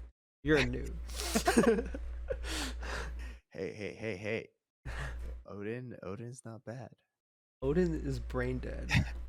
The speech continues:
Speaker 2: No, I feel like Judge is the most brain dead shit in the
Speaker 1: Judge is also
Speaker 2: <laughs>
Speaker 1: very brain dead. I fucking hate the Judge.
Speaker 2: Uh, I think that's
Speaker 1: Like,
Speaker 2: what
Speaker 1: whoever thought shotguns should ever be viable in a tactical shooter is beyond me.
Speaker 2: I don't know. I mean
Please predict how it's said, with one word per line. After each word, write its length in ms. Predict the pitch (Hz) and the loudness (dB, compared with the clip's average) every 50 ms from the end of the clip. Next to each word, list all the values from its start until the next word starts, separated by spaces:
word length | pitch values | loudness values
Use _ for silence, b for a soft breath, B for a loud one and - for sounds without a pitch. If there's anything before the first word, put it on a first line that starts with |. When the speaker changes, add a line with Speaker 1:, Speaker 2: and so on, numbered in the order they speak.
| - - | -10 -4
Speaker 2:
No, 220 | 98 113 127 123 | -2 0 2 2
I 140 | 101 104 117 | 2 2 0
feel 260 | 120 - 156 165 160 | 0 -2 0 0 2
like 220 | 151 135 110 98 | 2 2 2 0
Judge 300 | - - 110 110 123 110 | -2 0 2 2 2 0
is 140 | 107 101 95 | -2 -6 -6
the 120 | - 92 92 | -8 -10 -8
most 240 | 95 95 92 - 117 110 _ | -8 -8 -10 -10 -14 -16 _
brain 240 | - 90 95 92 82 | -10 -8 -8 -8 -8
dead 120 | 82 85 | -10 -8
shit 320 | - - - - - 87 85 | -8 -6 -8 -6 -8 -8 -6
in 60 | 85 | -6
the 60 | - | 0
Speaker 1:
Judge 300 | 123 - 190 180 175 175 | 4 6 8 8 8 8
is 120 | 214 165 196 | 8 8 8
also 380 | - 202 180 170 - - 247 208 285 - | 8 8 6 6 6 6 8 8 8 6
Speaker 2:
<laughs> 100 | - - | 6 6
Speaker 1:
very 340 | 147 139 139 160 156 151 | 6 8 8 8 8 6
brain 340 | 143 - 147 143 143 147 147 143 | 4 4 4 6 6 6 4 2
dead. 100 | 143 139 | 0 0
I 100 | 139 139 - - - | -2 -2 -2 0 6
fucking 360 | - 190 190 190 - 196 196 | 6 6 6 6 4 6 8
hate 260 | 185 175 170 165 156 - | 8 8 8 6 4 2
the 80 | 131 | -2
Judge. 400 | 123 123 - 135 135 135 131 127 - B B B B B B B B 233 226 226 208 B B B B B - - | -4 2 4 4 6 6 4 2 -2 B B B B B B B B -4 -4 -4 -6 B B B B B -12 -12
Speaker 2:
Uh, 280 | - 73 - - 139 143 156 139 82 | -10 -8 -6 -6 -6 -6 -8 -8 -6
I 80 | 95 110 | -6 -6
think 180 | - 156 127 | -6 -6 -4
that's 180 | 101 101 101 104 | -2 -2 2 2
Speaker 1:
Like, 120 | 143 139 | 4 6
Speaker 2:
what 60 | 160 | 8
Speaker 1:
whoever 180 | 180 208 254 - | 8 8 6 8
thought 240 | - 247 233 208 208 | 8 8 8 8 6
shotguns 800 | - - - 170 151 147 151 - - - 156 143 139 135 139 - | 4 4 6 8 8 8 8 6 6 6 6 6 6 4 2 4
should 160 | - 151 147 | 4 2 4
ever 320 | - - 143 147 170 160 | 4 4 6 6 6 6
be 100 | 147 151 139 | 8 6 4
viable 520 | 139 139 131 127 131 135 131 127 135 131 131 | 6 6 6 8 8 6 6 4 4 2 2
in 60 | 131 | 0
a 40 | 131 | 0
tactical 460 | - - 135 135 135 135 - 147 135 | 2 2 2 2 2 2 2 0 0
shooter 400 | - - - 139 131 131 131 131 | 0 0 0 0 2 2 2 2
is 160 | 131 123 123 | 2 2 0
beyond 560 | 123 123 131 127 123 123 123 127 127 127 127 | 0 2 2 2 2 2 2 0 0 0 -2
me. 240 | 127 127 131 131 131 123 120 117 - - - - | -2 -2 -2 -2 -2 -2 -4 -4 -4 -4 -4 -4
Speaker 2:
I 140 | 85 85 82 | -2 -4 -4
don't 40 | 60 50 50 50 | -6 -8 -12 -12
know. 60 | - 101 | -8 -4
I 80 | - | -2
mean 340 | 370 440 480 480 466 427 403 | 0 2 2 2 2 0 -2